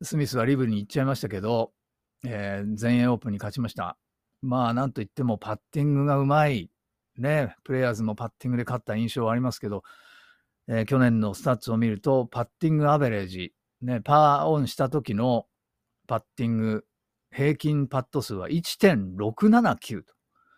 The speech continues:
これツアーでたった一人一点六台というね、うまさです。ですからね、ま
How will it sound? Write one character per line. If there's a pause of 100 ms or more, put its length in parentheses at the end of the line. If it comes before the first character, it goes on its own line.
(300)
こ
れ
ツ
ア
ー
で
た
っ
た
一
人
一
点
六
台 (160)
と
い
う
ね、
う
ま
さ (680)
で
す。 (1300)
で
す
か
ら
ね、
ま